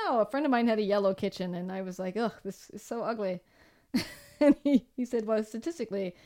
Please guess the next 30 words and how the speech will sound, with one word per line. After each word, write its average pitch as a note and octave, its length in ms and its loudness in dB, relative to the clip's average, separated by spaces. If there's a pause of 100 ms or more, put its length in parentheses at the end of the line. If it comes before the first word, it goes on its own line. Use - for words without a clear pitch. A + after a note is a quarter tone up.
(140)
you G#3+ 80 -4
know, G3 100 -4
you're G#3+ 160 0
more A#3 160 2
likely A3 260 -2
to G3+ 40 -2
be G#3+ 120 -6
murdered G#3+ 360 -6
in F#3 100 -8
this F3 140 -12
kitchen F#3 240 -12
than F3+ 80 -12
others." E3+ 360 -10
And F#3+ 120 -6 (200)
I B3+ 60 8
don't C4+ 140 8
remember A3+ 280 4
what G3+ 180 4
<laughs> G#3+ 100 6
reference - 340 -2
he G#3+ 180 -2
cited, B3 580 4 (640)
<laughs> - 580 -18
but D#4 100 2
it - 20 4
was C#4+ 120 4
a A#3+ 60 6
long G#3 300 4
time G3 220 2
ago. F3 320 0